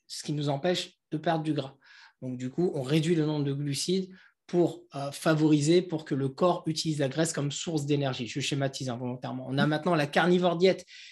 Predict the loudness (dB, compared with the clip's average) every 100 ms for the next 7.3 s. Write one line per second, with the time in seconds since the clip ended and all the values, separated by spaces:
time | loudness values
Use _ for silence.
0 | -14 -4 2 4 4 2 -2 -4 -14 _
1 | _ -10 -6 -6 -4 -6 -8 -12 -14 -6
2 | -2 0 4 6 4 4 0 2 2 0
3 | -2 -6 -2 -2 0 4 6 6 6 6
4 | 2 2 2 2 0 -2 -2 0 0 0
5 | 4 4 2 -4 -10 -4 -2 -2 -2 -2
6 | -2 0 -2 -4 -10 -12 -12 -6 -4 0
7 | 0 0